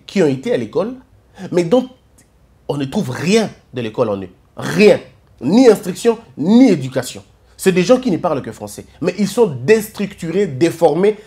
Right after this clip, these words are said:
de par l'usine des chômeurs qui est l'école aujourd'hui. C'est, ils sont finalement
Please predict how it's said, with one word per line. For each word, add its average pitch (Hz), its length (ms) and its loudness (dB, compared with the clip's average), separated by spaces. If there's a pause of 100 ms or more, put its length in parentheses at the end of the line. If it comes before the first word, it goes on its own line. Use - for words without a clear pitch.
(140)
de 151 100 0
par 160 360 0
l'usine 165 600 0
des 139 80 -4
chômeurs 147 540 0
qui - 120 -6
est 151 60 2
l'école 139 300 0
aujourd'hui. 101 340 -10 (640)
C'est, 220 380 2 (180)
ils 190 80 -2
sont 240 220 6
finalement 208 380 6